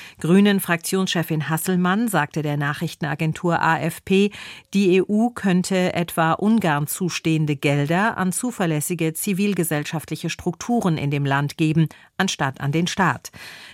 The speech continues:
Die Europäische Union müsse nun einen Plan C ausarbeiten, um der Ukraine möglichst schnell Gelder zukommen zu lassen und einen Staatsbankrott zu vermeiden. Ungarns Ministerpräsident Orbán und der slowakische Regierungschef Fico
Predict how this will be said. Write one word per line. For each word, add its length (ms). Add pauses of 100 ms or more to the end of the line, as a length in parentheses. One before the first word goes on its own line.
Die 100
Europäische 540
Union 500
müsse 260
nun 300
einen 340
Plan 400
C 340
ausarbeiten, 880 (240)
um 200
der 160
Ukraine 420
möglichst 460
schnell 320
Gelder 420
zukommen 500
zu 140
lassen 380 (320)
und 180
einen 260
Staatsbankrott 920
zu 120
vermeiden. 600 (1500)
Ungarns 520
Ministerpräsident 1040
Orbán 540
und 220
der 140
slowakische 680
Regierungschef 680
Fico 580